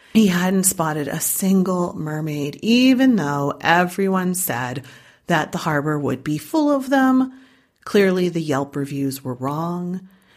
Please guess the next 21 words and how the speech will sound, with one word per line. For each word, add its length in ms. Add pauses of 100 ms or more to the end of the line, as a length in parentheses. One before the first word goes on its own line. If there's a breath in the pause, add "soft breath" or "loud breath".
(180 soft breath)
Imagine 640
traveling 680
to 100
see 180
the 80
most 240
perfect 460
waterfall 840
or 80
something 300
like 160
that 180
and 100
showing 320
up 320
and 460 (100)
it 160
was 220
barely 460
a 40
trickle. 480